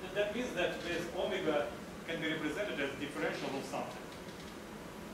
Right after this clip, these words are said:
Differential, differential of a form of rank one. So in this case, we call this, uh, subset inessential. And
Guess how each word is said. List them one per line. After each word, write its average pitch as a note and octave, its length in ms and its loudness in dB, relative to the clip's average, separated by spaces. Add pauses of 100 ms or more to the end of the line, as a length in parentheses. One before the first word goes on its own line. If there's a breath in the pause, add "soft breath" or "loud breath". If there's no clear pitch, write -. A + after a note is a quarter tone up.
(640)
Differential, D#3+ 400 0 (200)
differential D#3+ 460 -2 (140)
of C#3+ 80 -2
a C3+ 280 2 (200)
form E3 220 2
of - 160 -2
rank G#2+ 180 0 (120)
one. - 120 -6 (1000)
So D#3 180 4 (240)
in E3 80 -2
this - 240 0
case, F#3 220 2
we D#3 80 2
call - 240 -2
this, D3 260 2
uh, C#3+ 240 -2
subset D3+ 400 -2
inessential. - 480 -4 (140)
And D3+ 100 0